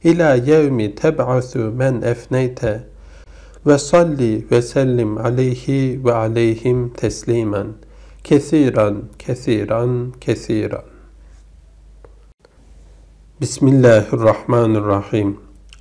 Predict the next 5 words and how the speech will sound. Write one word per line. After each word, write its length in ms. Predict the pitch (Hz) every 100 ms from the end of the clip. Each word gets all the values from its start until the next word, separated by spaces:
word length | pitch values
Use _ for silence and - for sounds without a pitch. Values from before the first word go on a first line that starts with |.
| -
اللهم 760 | 135 131 131 123 151 147 117
صل 420 | 104 - 143 143
على 440 | 123 110 117 123 107
سيدنا 960 | - 123 110 117 127 113 110 107 107 -
ومولانا 1000 | 123 135 120 110 113 127 123 113 107 110